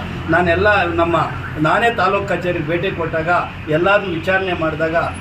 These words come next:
ಒಳ್ಳೆ ಎ ಸಿನ ಟ್ರಾನ್ಸ್‌ಫರ್ ಮಾಡಿದ್ರು ಅಂತ ಕೇಳಿದಾಗ ನನಗೆ ತುಂಬ ನ-, ನಿಜವಾಗ್ಲೂ ನೋವಾಯಿತು. ನಾನು ಅದೇ ರೀತಿಯಾಗಿ ನಾನು ಈ, ಈ ಉಸ್ತುವಾರಿ ಮಂತ್ರಿಗಳಿಗೆ ಕೇಳೋದಿಷ್ಟೇ, ಯಾವ ರೀತಿ ಆ, ಕಾರಣ ಏನು ಕೊಡಬೇಕು? ಅವ್ರು ಅಶ್ವಿನ್ನ ನೀವು ಎ ಸಿ ಅವ್ರನ್ನ ಟ್ರಾನ್ಸ್‌ಫರ್ ಮಾಡಬೇಕಾದ್ರೆ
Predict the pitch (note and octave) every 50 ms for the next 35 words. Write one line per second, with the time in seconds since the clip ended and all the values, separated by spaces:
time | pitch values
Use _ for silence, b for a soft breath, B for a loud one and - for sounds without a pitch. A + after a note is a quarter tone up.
0 | - - C3+ D3 E3+ G3+ A3 G#3 F3+ E3+ F3+ G#3+ A3 G#3+ A3 G#3+ - - D#3+ D3+
1 | E3 E3+ E3+ F3+ F3+ E3+ E3 E3+ D#3+ D#3 D3+ D3 D3+ D3 C#3+ - - - D#3+ E3
2 | E3 D#3 D3 D3+ C#3+ - F3+ E3+ - - - - - - D3+ D#3 E3 D#3 - E3
3 | D#3+ F3 F3+ E3+ D#3+ D#3 D3+ D3 D#3 D3 D3 E3+ E3+ E3 D#3 C#3+ C#3+ D3 D#3 D#3+
4 | D#3+ D#3+ D#3+ F3 F#3+ G3 G3 - - - - D3 D3+ E3 E3 D#3 D#3+ D#3+ G3 G#3
5 | G3 G3+ F#3+ - F#3+ F3+ F3 F3 F3 E3+ D#3+ D#3+ D#3+ D#3 D#3 D3 - - - -
6 | - - D3+ D3+ E3 E3+ D#3+ E3 E3+ E3+ D3+ D3 D#3+ E3 - F#3 F#3 F#3 F3+ F3+
7 | E3 D#3+ E3 D#3 E3+ F3 E3+ F3+ E3+ D#3+ D#3+ D3 C#3+ - D#3 D#3 D3+ D3 C#3+ C#3+
8 | - - F3+ F3 F3 E3+ - - - - D3 C#3 D3+ E3 F3+ F#3 F3+ F#3+ G#3+ G#3+
9 | - G#3 G3+ F3+ D#3+ - - - D#3 D#3+ D#3 - - - - - - - - F3
10 | G3 A#3 - - A3+ G#3 G3+ G3 - F#3 F3 F3 E3 E3+ E3 - - - - -
11 | - - - - C#3+ E3+ F3 E3 E3+ E3 - - A3 A#3+ A3+ G#3+ G#3 G3+ G3 F#3+
12 | F3 F3 F3+ G#3 G#3+ - G#3+ G3+ F#3 F3 - - D3+ F#3+ G#3+ - - A3+ A3 -
13 | G3+ F#3 - F3+ F3 F3 F#3 F3 G3 F#3+